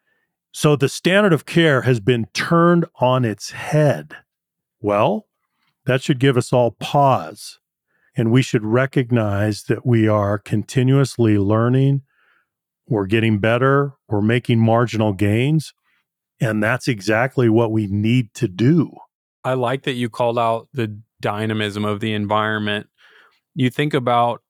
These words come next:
Speaker 2: just how fluid today's environment is. If you go back to the medical application, those systems will need to stretch and flex.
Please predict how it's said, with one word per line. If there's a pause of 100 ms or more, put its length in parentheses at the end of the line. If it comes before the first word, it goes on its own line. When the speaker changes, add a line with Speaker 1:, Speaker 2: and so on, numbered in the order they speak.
Speaker 2:
just
how
fluid
today's
environment
is.
If
you
go
back
to
the
medical
application, (520)
those
systems (460)
will
need
to (180)
stretch (240)
and
flex.